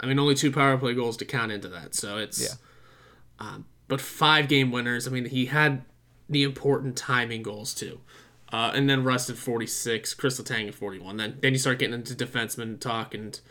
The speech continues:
Speaker 1: uh, that's not where we need to be. So it's
Speaker 2: <laughs>
Speaker 1: up to Bryan Rust to have that turnaround season. Riley Smith will
Speaker 2: Mm-hmm.
Speaker 1: produce, uh, assuming he can remain at about his level. We need to, like, really see what he can still do on this team.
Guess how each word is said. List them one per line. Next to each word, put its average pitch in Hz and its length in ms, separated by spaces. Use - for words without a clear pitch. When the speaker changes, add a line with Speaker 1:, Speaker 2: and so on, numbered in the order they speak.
Speaker 1:
uh, - 220
that's 139 180
not 147 140
where 135 100
we 127 120
need 113 160
to - 60
be. 104 200
So 135 260
it's 139 460
Speaker 2:
<laughs> - 280
Speaker 1:
up - 260
to 143 600
Bryan 151 280
Rust 139 200
to 139 60
have 135 140
that 120 120
turnaround 113 460
season. 92 340
Riley 139 280
Smith 139 260
will 131 60
Speaker 2:
Mm-hmm. - 60
Speaker 1:
produce, 127 600
uh, 110 160
assuming 135 380
he 131 160
can 123 180
remain 120 640
at 123 120
about 113 220
his 123 140
level. 110 320
We 120 140
need 117 200
to, 113 80
like, 117 260
really 165 200
see 156 180
what 139 100
he 131 100
can 131 120
still 120 240
do 113 200
on 101 120
this 107 180
team. 123 440